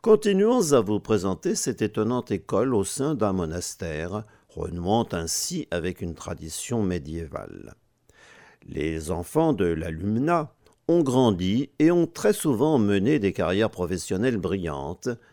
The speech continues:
ainsi que des vies familiales accomplies. Voici quelques mots d'un nouveau témoignage qui ne laisse aucun doute sur la qualité de ce type de formation. Quatre-vingts anciens pensionnaires se sont retrouvés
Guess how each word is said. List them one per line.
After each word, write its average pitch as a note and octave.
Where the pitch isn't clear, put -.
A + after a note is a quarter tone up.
ainsi C3
que -
des D#2+
vies G2+
familiales E2+
accomplies. E2
Voici E3
quelques F#3
mots G3+
d'un G#2+
nouveau C3+
témoignage F#2+
qui G2+
ne F#2+
laisse A2+
aucun A2
doute D#3+
sur G#2
la F2
qualité F2+
de G#2
ce -
type A#2+
de F2+
formation. -
Quatre-vingts F3+
anciens A2+
pensionnaires C#3
se C3
sont G3+
retrouvés A2+